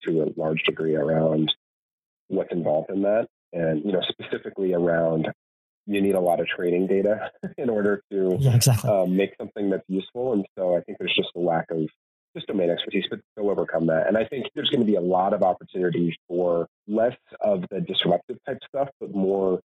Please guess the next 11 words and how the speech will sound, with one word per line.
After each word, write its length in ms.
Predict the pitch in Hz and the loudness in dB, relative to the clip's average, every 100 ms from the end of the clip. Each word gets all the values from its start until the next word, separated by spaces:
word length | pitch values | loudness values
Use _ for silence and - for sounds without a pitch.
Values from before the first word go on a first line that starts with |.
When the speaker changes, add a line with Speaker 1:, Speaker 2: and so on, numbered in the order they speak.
| _ _ 113 | _ _ -8
Speaker 1:
incremental 720 | 101 104 95 101 98 98 90 - | -2 0 2 2 2 -2 -4 -4
operational 540 | 98 101 98 - 90 | -2 0 0 2 0
efficiency 520 | - 98 101 - 92 - | -2 -2 -2 -2 -8 -2
type 160 | 90 - | -2 -2
of 80 | 82 - | -12 -6
things 380 | 87 85 85 82 _ _ _ - | 0 2 2 -2 _ _ _ -6
once 300 | 107 107 107 | -2 -2 0
organizations 680 | 101 92 85 92 - 92 - | 0 2 2 2 2 0 -2
get 140 | 82 | -8
better 260 | 80 85 | -6 -2
at 60 | 80 | -2